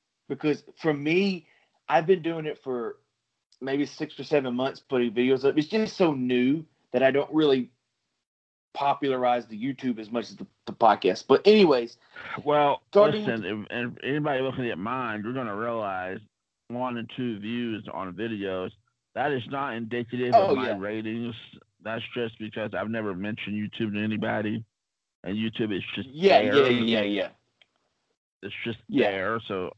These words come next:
Speaker 2: yeah, my ratings are not one or two listeners per show. Otherwise, I wouldn't do it.
Speaker 1: No.
Speaker 2: Anyways.
Speaker 1: Yeah, mine is, uh, m-, mine's the same way. There's, there's gonna be, I think there's some that's, like, maybe three or four thousand views on,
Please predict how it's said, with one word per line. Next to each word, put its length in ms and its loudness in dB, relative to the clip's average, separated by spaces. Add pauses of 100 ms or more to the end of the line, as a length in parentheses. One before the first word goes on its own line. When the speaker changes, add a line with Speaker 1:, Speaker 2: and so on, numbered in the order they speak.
(200)
Speaker 2:
yeah, 180 -8
my 160 -6
ratings 480 -6
are 300 -6 (420)
not 260 -4
one 200 0
or 80 -2
two 260 -2
listeners 420 -6
per 120 -12 (100)
show. 260 -4
Otherwise, 360 -6
I 60 -6
wouldn't 240 -10
do 160 -6
it. 120 -6 (140)
Speaker 1:
No. 340 8
Speaker 2:
Anyways. 600 -6 (540)
Speaker 1:
Yeah, 200 10
mine 440 6
is, 240 -6
uh, 220 -6
m-, 200 -2
mine's 260 6
the 60 -12
same 280 -8
way. 300 -10
There's, 240 -2
there's 200 -4
gonna 140 -4
be, 220 -12
I 60 -12 (140)
think 240 -10
there's 200 -8
some 280 -6
that's, 280 -8
like, 240 -2
maybe 640 -6 (440)
three 160 -4
or 40 -2
four 280 -2
thousand 600 -2
views 360 -6
on, 240 -12